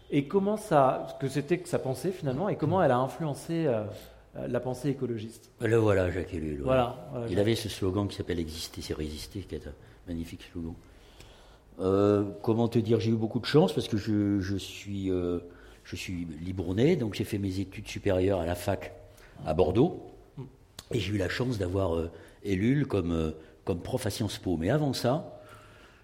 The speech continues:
Speaker 2: c'est pas simplement l'é-, l'étudiant, j'ai pas été simplement étudiant d'Ellul, c'est que en, en sortant de mon, euh, Libourne catho, euh, de droite, euh, de ma famille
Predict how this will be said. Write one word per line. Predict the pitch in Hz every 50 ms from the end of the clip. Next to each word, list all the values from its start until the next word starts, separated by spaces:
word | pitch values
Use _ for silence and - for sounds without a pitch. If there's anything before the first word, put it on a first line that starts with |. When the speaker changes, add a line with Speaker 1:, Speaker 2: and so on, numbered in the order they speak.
| - _ - -
Speaker 2:
c'est | - - - -
pas | - 113
simplement | - 120 104 92 107 107 104 104 104
l'é-, | 101 95 92 92 - - 123
l'étudiant, | 110 101 - - 104 98 110 127 123 113
j'ai | 92 110 -
pas | - 117
été | 110 - 120
simplement | 110 - 104 90 - 98 92 95 95
étudiant | 95 92 90 92 98 95 98 98
d'Ellul, | 95 90 101 107 120 113 104
c'est | - 110 101
que | - - 98 90 - - - - - - - - - -
en, | 113 104
en | 104 104 120 120
sortant | 117 - 131 - - - 143 131 120
de | 110 104 104
mon, | 101 101 101 101 101 98 98
euh, | 92 92 92
Libourne | 92 92 104 101 98 110 117 104 101 92 85 85
catho, | - 104 92 - - 110 110 107 104 98 87
euh, | 80 80 78 78 78 78 76 73 73 73 71 73 76
de | 82 85
droite, | 87 87 120 165 - - -
euh, | 101 92 80 85 87 82 80
de | 85 82
ma | 80 80
famille | - - 82 92 127 165 196 202 160